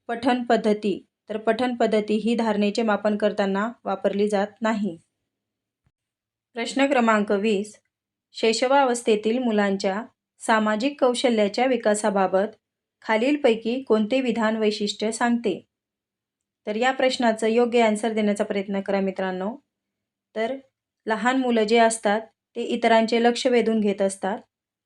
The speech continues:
तर या प्रश्नाचं योग्य उत्तर आहे पर्याय क्रमांक तीन, इतरांचे लक्ष वेधून घेतात. प्रश्न क्रमांक एकवीस, बड्या व्यक्तीबरोबर काढलेले फोटो,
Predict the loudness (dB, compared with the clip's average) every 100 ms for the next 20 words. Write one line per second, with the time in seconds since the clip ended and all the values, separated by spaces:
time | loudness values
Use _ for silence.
0 | _ -2 0 0 -2 0 0 2 2 2
1 | 2 0 2 2 2 0 -6 -10 _ -6
2 | -4 -2 -2 0 0 2 -2 -2 -2 -2
3 | -4 -6 _ _ _ _ _ _ _ -4
4 | 2 4 4 2 0 2 -2 -2 0 0
5 | 0 -2 -2 -2 -4 -6 _ _ _ _
6 | _ _ _ _ _ _ _ _ _ _
7 | _ _ _ _ _ _ _ _ -8 -4
8 | -2 2 4 4 2 0 0 0 0 -2
9 | -2 -10 _ _ _ _ _ -2 0 2
10 | 0 -2 0 4 4 4 4 0 -2 _
11 | -6 -4 0 0 0 0 -2 0 -4